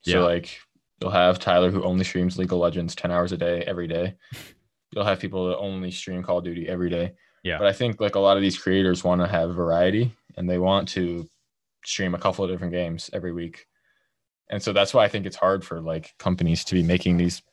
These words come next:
Speaker 1: long-lasting games, because streamers don't want their audience to get bored. Um, they'll probably, they'll look at their chat and be like, "Oh, Among Us is dead, stop playing." And then, like,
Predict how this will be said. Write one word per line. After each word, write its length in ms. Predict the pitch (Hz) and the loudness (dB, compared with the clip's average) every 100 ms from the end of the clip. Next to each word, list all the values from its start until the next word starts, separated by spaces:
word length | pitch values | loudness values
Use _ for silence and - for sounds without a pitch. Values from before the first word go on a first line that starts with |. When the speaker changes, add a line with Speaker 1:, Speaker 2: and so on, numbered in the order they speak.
| _ | _
Speaker 1:
long-lasting 960 | - 98 95 92 92 90 87 - - 98 | -10 0 2 2 2 4 2 0 -8 -4
games, 420 | 92 90 87 90 | 0 0 0 -4
because 540 | - - 87 87 - - _ _ _ _ _ | -6 -2 0 -2 -6 -18 _ _ _ _ _
streamers 400 | - 107 104 98 | -2 2 4 2
don't 140 | 87 92 | 2 2
want 120 | 92 | 2
their 120 | 87 | 6
audience 300 | 104 120 120 | 6 6 2
to 80 | - | 0
get 140 | 117 107 | 0 2
bored. 380 | 104 101 98 - _ _ _ _ _ _ - | 2 2 0 -6 _ _ _ _ _ _ -8
Um, 480 | 82 80 78 80 - _ _ _ _ _ - | -4 -4 -4 -8 -12 _ _ _ _ _ -6
they'll 80 | |
probably, 300 | 92 92 90 | 2 6 6
they'll 140 | 90 95 | 6 2
look 160 | 98 101 | 2 0
at 60 | |
their 80 | 92 | -4
chat 320 | - 92 92 | 0 2 2
and 80 | 90 | 0
be 80 | 92 | -2
like, 180 | 90 87 | -2 -2
"Oh, 160 | 90 | -4
Among 260 | 87 90 92 | -4 -2 -2
Us 200 | 90 90 | -2 -6
is 80 | 85 | -8
dead, 320 | 92 85 82 | -4 -4 -4
stop 240 | 90 87 | -4 -4
playing." 360 | 92 85 82 87 | -6 -10 -10 -10
And 100 | 85 | -10
then, 140 | 82 | -10
like, 320 | 85 85 82 | -8 -8 -10